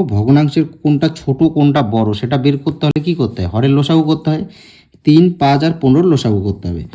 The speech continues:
তাহলে আমরা যদি তিন, পাঁচ আর পনেরোর লসাগু করি, তিন, পাঁচ আর পনেরো যদি লসাগু করি,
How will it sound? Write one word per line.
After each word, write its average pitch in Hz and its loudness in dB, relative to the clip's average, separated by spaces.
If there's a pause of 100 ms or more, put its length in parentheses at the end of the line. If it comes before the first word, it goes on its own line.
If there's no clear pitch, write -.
(180)
তাহলে - -8
আমরা 113 2
যদি 165 2 (140)
তিন, 147 2 (120)
পাঁচ 165 2
আর 170 0
পনেরোর 147 2
লসাগু 165 2
করি, 113 0 (920)
তিন, 127 0 (260)
পাঁচ 117 2 (120)
আর 123 0
পনেরো 135 4
যদি 135 0
লসাগু 127 2
করি, 117 2